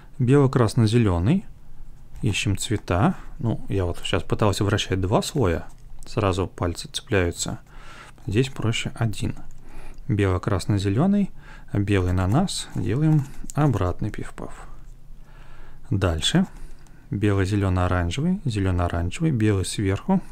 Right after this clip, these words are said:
Делаем три пиф-паф. Один. Второй. Третий. А, остался ещё один уголок, но он стоит на своём месте.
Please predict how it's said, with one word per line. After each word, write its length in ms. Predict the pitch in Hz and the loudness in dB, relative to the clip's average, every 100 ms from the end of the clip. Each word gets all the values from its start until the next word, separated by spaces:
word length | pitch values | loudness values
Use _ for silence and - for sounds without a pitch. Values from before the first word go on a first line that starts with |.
| - | -4
Делаем 400 | 101 131 143 113 | 0 2 4 2
три 180 | - - | 0 -2
пиф-паф. 540 | - - - - - - - - - - - - - - - - | -2 -6 -8 -8 -10 -10 -10 -10 -10 -8 -8 -8 -8 -10 -10 -6
Один. 440 | - 85 85 143 - - - - - - - - - - - - - - - - - - - - - | -4 -2 0 0 0 -8 -14 -12 -12 -12 -12 -14 -14 -14 -14 -12 -10 -10 -8 -8 -8 -8 -12 -14 -14
Второй. 580 | - - 95 85 87 147 - - - - - - - - - - - - - - - - - - - - | -12 -4 -2 0 -2 -2 -4 -12 -12 -14 -14 -12 -12 -10 -8 -8 -8 -10 -10 -10 -8 -10 -10 -12 -12 -6
Третий. 440 | - 98 - 131 160 - - - - - - - - - - - - - | 0 2 2 0 0 -6 -16 -16 -14 -14 -14 -16 -16 -14 -14 -14 -14 -4
А, 280 | 107 98 - | 2 2 2
остался 500 | - - 143 117 - | 0 2 4 4 4
ещё 340 | 117 - - 123 | 2 4 4 4
один 220 | 107 101 | 6 4
уголок, 680 | 101 110 101 107 220 226 - | 4 4 4 6 4 2 0
но 120 | 120 | 2
он 80 | 160 | 2
стоит 280 | - 127 117 | 4 2 4
на 100 | 113 | 2
своём 340 | - 104 98 | 2 2 4
месте. 640 | 92 127 202 - - 90 | 4 4 2 -2 0 2